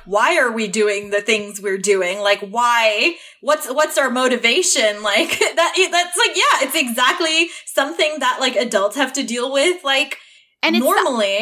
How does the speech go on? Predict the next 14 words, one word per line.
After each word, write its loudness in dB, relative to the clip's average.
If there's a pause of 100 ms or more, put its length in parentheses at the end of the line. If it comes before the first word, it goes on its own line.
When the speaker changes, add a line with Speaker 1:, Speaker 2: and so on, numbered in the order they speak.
Speaker 1:
in 4
Speaker 2:
Yeah, 2
Speaker 1:
real 2
Speaker 2:
and 2 (100)
it's -2
Speaker 1:
life. -2
Speaker 2:
the -2
opposite. 0
I 0
mean, 2
what's -2
so -2
interesting -2
is -4